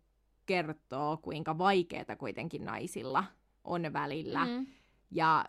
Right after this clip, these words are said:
Speaker 1: kuinka niinku siinä on vähän sellaisia, muutama sellainen äiti-tytär-quotekin.
Speaker 2: Joo.
Speaker 1: Ja ne niinku iski mun
Speaker 2: Joo.
Speaker 1: sydämeen oikeasti, kun siinä oli just sellainen, mä nyt vähän spoilaan, mutta esim, että,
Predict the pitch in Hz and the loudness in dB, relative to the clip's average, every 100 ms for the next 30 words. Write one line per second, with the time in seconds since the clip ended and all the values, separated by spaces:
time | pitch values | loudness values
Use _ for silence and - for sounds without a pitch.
0 | - 170 165 160 156 147 165 180 156 147 | -4 -4 -2 -2 -2 -4 -6 -4 -4 -2
1 | 160 165 156 156 156 160 160 165 165 156 | -4 -4 -4 -4 -4 -2 0 -2 -2 -4
2 | 156 156 156 165 - 170 165 160 160 - | -4 -4 -4 -4 -2 0 0 -2 -4 -4
3 | 185 - 160 151 - - 170 151 208 196 | -4 -2 -2 -2 -8 -4 -2 0 4 4
4 | 175 160 - - _ 180 196 208 196 175 | 4 0 -6 -20 _ 0 4 4 2 0
5 | 165 151 156 - - 165 165 160 320 285 | -2 -2 -4 -6 -6 -4 -4 -4 0 4
6 | 208 240 123 - - - 170 170 - 175 | 4 2 -6 -8 -6 -6 -6 -6 -8 -8
7 | 165 - 151 156 160 165 - - 147 165 | -6 -6 -4 -4 -4 -6 -6 -8 -4 -4
8 | 160 156 156 170 190 185 170 - 170 160 | -4 -6 -6 -6 -4 -2 -4 -4 -2 0
9 | 160 156 156 170 - 165 170 160 170 180 | 0 -2 -2 -4 -4 -4 -4 -6 -2 -2